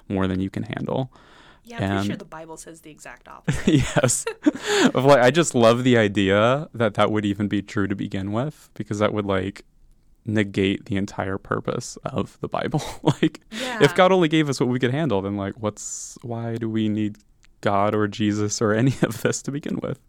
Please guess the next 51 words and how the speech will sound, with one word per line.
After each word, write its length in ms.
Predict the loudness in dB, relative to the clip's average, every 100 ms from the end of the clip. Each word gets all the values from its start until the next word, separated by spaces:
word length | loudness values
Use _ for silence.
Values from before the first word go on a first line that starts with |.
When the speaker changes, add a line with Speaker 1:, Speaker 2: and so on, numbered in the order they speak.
| -18 -12
Speaker 2:
Yeah. 560 | -12 -12 -16 -12 -4
Speaker 1:
Um, 360 | -4 -4 -6 -10 _ _ _ _ _ _ _ 2
and, 400 | 6 6 4 -2 2
and 320 | 4 6 6
really, 300 | 6 6 6
like, 180 | 4 4
at 120 | 0
the 100 | 2
end 180 | 2 2
of 80 | 2
that, 200 | 0 0
it's, 260 | -2 -4 -8 _ _ _ -6
like, 220 | -2 -2 0
it 140 | 2
is 160 | 2 2
the 100 | -2
opposite 420 | -4 -6 -6 -4
of 140 | -4
that. 220 | -4 -6 -6
Like, 220 | -8 -6
God 220 | -4 -4 -2
gives 180 | -2 -2
us 160 | -4 -4
more 120 | -2
than 100 | -2
we 100 | -4
can 140 | -4
handle 240 | -4 -4 -2
all 100 | -2
the 80 | -2
time, 320 | -6 -8 -6
because 240 | -8 -8 -8
that's 280 | -8 -10 -20
kind 180 | -2 0
of 60 | 2
the 80 | 0
point. 420 | -2 -4 -4 -6
We're 80 | -8
supposed 360 | -4 -4 -4
to 40 | 0
not 240 | 0 0
rely 220 | -2 -4
on 80 | -4
our 180 | -6 -6
own 120 | -6
strength, 460 | -8 -8 -6 -8 -10
but 80 | -12
in 120 | -10
His. 420 | -6 -6 -6 -10 -14 -16
Speaker 2:
Mm-hmm. 480 | -14 -14 -18 -16 -4
Speaker 1:
Um, 440 | 0 0 -2 -4